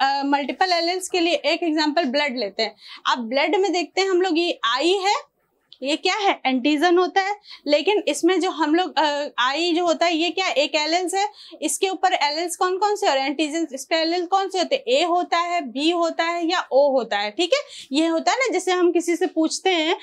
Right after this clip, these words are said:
कि आपका ब्लड ग्रुप क्या है, तो कोई बताता है मेरा ए ब्लड ग्रुप है, कोई बी बताता है, कोई ए बी बताता है या कोई ओ बताता है, है ना। एबी तो यहाँ पे कोडोमिनेंस जो था ये तो मिलजुल के आया है, तो ये कोडोमिनेंस का एग्जांपल होगा एबी।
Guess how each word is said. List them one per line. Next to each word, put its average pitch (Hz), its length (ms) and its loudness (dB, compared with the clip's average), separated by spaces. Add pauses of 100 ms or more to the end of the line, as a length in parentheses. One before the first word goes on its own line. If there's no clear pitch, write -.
(260)
कि 349 60 2
आपका 320 260 0
ब्लड 294 300 0
ग्रुप 320 280 0
क्या 294 120 0
है, 233 140 -2
तो 240 180 -4
कोई 240 320 0
बताता 254 360 0
है 269 100 0
मेरा 254 300 -2
ए 277 120 2
ब्लड 240 320 -2
ग्रुप 262 260 -2
है, 247 100 0
कोई 247 180 0
बी 262 200 2
बताता 247 380 0
है, 233 60 2
कोई 247 160 -2
ए 240 220 0
बी 294 160 0
बताता 247 420 0
है 240 100 -2
या 240 120 -4
कोई 277 220 -8
ओ 320 260 2
बताता 254 440 0
है, 247 140 -6 (360)
है 330 60 0
ना। 415 160 0 (260)
एबी 302 340 2
तो 440 120 0
यहाँ 392 280 2
पे 415 260 -2 (360)
कोडोमिनेंस 349 800 2
जो 359 200 -2
था 370 200 0 (1120)
ये 311 140 2
तो 381 100 2
मिलजुल 359 460 2
के 320 100 -2
आया 208 260 0
है, 196 140 -6
तो 240 140 -6
ये 330 200 0
कोडोमिनेंस 262 800 0
का 277 80 2
एग्जांपल 220 500 0
होगा 208 280 0
एबी। 220 380 -2